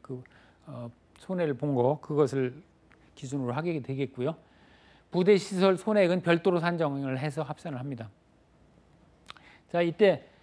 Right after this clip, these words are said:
그 마찬가지로 손해 입은 장소에서 실제 수리한 경우에는 재조달 가액으로 보상을 해주지만,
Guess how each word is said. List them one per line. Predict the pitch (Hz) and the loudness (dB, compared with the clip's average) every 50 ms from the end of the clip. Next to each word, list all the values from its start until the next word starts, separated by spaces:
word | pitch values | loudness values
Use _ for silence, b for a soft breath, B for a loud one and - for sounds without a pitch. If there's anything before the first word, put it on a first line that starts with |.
| b b b b _ _ - | b b b b _ _ -8
그 | - 175 175 180 175 175 175 190 - - _ _ _ _ _ _ _ _ _ | -2 2 4 6 6 6 4 2 -2 -8 _ _ _ _ _ _ _ _ _
마찬가지로 | - 170 - - 214 208 202 196 185 185 196 208 190 | -4 -4 0 2 2 4 6 4 6 6 4 4 4
손해 | 160 - - 240 240 240 254 240 | 2 2 2 4 6 6 6 4
입은 | 202 220 202 | 4 2 0
장소에서 | 180 180 185 190 175 185 196 196 185 170 151 175 | 0 -2 -2 0 0 2 4 4 4 4 2 0
실제 | 165 - 254 226 247 240 | -4 -4 -6 -2 0 0
수리한 | 202 - - 254 269 240 247 262 262 247 | 0 0 -2 0 0 2 2 2 2 4
경우에는 | 226 233 220 214 202 196 190 190 190 185 180 180 180 202 220 220 208 - | 6 4 4 4 4 4 6 6 6 6 6 6 4 4 2 2 0 -2
재조달 | - 160 165 170 170 190 175 185 180 165 151 | 2 2 2 4 4 4 4 6 4 4 4
가액으로 | - 160 147 147 147 147 143 127 135 143 160 175 185 180 b b b b b b b b | 2 2 2 4 2 2 0 0 0 2 2 2 2 0 b b b b b b b b
보상을 | - 156 151 151 160 151 143 | -4 -2 -2 0 0 0 0
해주지만, | 151 180 170 170 139 123 143 147 151 151 110 | 0 0 -2 -4 -4 -4 -2 0 0 -2 -2